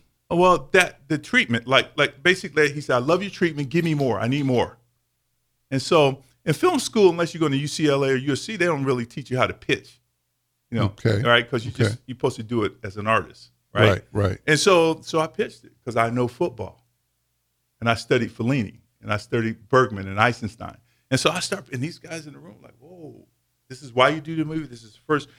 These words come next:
Speaker 1: this is the first act, second act, this is the play, here's the dramatic tension, here's the audience." And I start going through all that. This is how it fits the three act structure, da, da, da, da. And I says, "But it is the N F L, and there's a dark underbelly. And if you can't go there, don't do that movie.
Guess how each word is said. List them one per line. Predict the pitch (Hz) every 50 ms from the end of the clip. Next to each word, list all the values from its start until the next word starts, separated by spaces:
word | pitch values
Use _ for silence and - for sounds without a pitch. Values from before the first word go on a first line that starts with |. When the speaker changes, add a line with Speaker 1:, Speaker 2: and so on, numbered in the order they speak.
| _ _ _
Speaker 1:
this | - 127 120
is | -
the | 113 104
first | - - 160 156 139 - 156
act, | 156 151 151 -
second | - - 165 - 147 139 143
act, | 143 139 139 131 _
this | - 117
is | - _ _
the | _
play, | _ _ - 151 135
here's | 135 131 -
the | 113 101
dramatic | 107 107 117 120 110 - -
tension, | - 180 170 - - 143
here's | 127 139 127 95
the | 104 113
audience." | 127 151 156 156 151 - - _ _ _ _ _ -
And | 131
I | 131
start | - - 127 127 123
going | 139 139 131 123
through | - 135 131 127
all | 120 120 117
that. | 107 98 - - - _ _ _ _ -
This | 143 143 -
is | 156
how | 135 113
it | -
fits | - 165 135 -
the | - -
three | - 151 131 120 117
act | 110 - -
structure, | - - 185 175 - - 175 156 - - - _ _ _ -
da, | 143 135
da, | 135 131
da, | 127 131 135
da. | 139 131 127 - 127
And | 120 123
I | 127
says, | 127 - 143 131 120 113 - _ _
"But | - 143 143 131 139 -
it | 139 139 127
is | 135 131 117 127
the | 127 -
N | 135 135 127
F | 123 - - -
L, | 143 131 120 107 104 107 -
and | 117 113 117
there's | 110 107
a | 113
dark | 104 113 123 120 110 -
underbelly. | - 127 120 117 113 101 98 98 98 95 - - - _ _ _ _ -
And | 110
if | 104 - 147
you | 160 160
can't | - - 208 202 196 165
go | 220 226 247 254 220
there, | 156 139 123 120 117 117 - _ _ _ _ _
don't | - 139 143 131 120
do | 139 151 139 123
that | 120 107 101 113
movie. | 135 151 143 104 90 - -